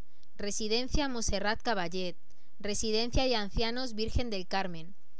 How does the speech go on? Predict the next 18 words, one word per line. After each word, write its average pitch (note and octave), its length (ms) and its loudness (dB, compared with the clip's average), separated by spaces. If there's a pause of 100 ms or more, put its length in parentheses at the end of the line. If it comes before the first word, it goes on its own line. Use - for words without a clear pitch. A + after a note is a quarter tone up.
(140)
Residencia A#3 720 0
y A3+ 80 -2
Centro A#3 360 -2
de G#3+ 200 2
Día B3 340 0
Edad G3+ 280 0
de F#3 200 0
Oro, E3+ 300 0 (480)
Residencia A#3+ 800 0
Domus A3+ 380 0
Sesta, F#3 540 -2 (380)
Residencia A3+ 640 4
de B3 100 2
Mayores A#3 540 0
San G3+ 180 0
Martín G3+ 460 -2
de G3+ 80 0
Porres, F#3 500 -2